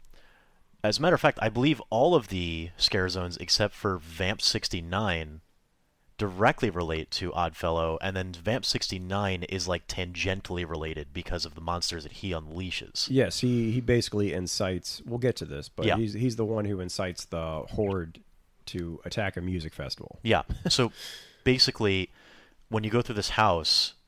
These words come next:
Speaker 1: it connects to previous houses and the scare zones that exist. So you kind of go through the journey of Oddfellow's life.
Speaker 2: Mm-hmm.
Speaker 1: So, again, based upon the research that I have done,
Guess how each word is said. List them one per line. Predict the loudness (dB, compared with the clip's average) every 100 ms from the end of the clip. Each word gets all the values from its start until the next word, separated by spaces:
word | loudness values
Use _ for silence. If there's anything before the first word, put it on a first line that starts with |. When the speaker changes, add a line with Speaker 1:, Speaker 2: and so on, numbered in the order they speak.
| -2
Speaker 1:
it | -2 0
connects | -4 -2 2 4 4
to | 2 0 0 -2 -6 -6
previous | -2 0 0 2
houses | 2 2 0 -4
and | -4 -2
the | -2
scare | -2 -2
zones | -4 -6
that | -6
exist. | -4 0 2 4 4 4
So | 4 4 0
you | -6
kind | -4 -4
of | 0
go | -2
through | 0 -2 -2
the | -4
journey | -4 -4 -2 -4
of | -2
Oddfellow's | -4 -2 -2 -2 -4
life. | -2 -2 -2 -4
Speaker 2:
Mm-hmm. | -2 0 -2 -6 -16 -20 -16
Speaker 1:
So, | -2 2 2 2 -4 _ _ _ _ _ -4
again, | -2 0
based | 0 0 0
upon | -2 -2
the |
research | -2 -2 -2 -4 -6
that | -6 -2
I | 0
have | 0
done, | -4 -8 -10